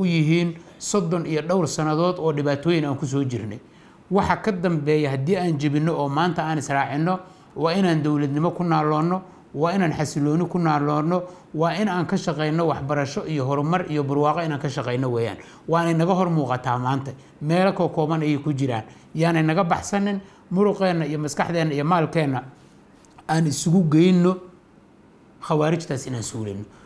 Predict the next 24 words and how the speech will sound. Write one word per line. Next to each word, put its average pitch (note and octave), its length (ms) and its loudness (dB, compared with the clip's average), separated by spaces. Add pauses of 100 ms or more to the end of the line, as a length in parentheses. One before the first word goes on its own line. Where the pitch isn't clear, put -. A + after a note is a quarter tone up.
(400)
Dhinacna F#3 580 4
aan E3 100 0
isaga E3+ 280 0
rinicno F3 440 0 (180)
cid F#3+ 200 -2
kasta F3+ 340 -4
oo D3+ 220 -2
wadda C#3+ 320 -2
adeegeeda, F3 640 2 (260)
iyaga F3 300 4
liiskooda D#3+ 720 2
aan C3 160 0
gelino. C3 320 0 (380)
Waa C3 380 0
marka D3 440 -2
intaasaan D#3+ 400 -2
rabaa C#3 220 -2
inaan C3 340 -6
maaragtay C3 340 -6
muxuu B2 200 -4
ahaa A#2+ 320 -2 (260)
ku E3 100 -6
soo D#3+ 160 0
gabagabeeyo, D3 600 0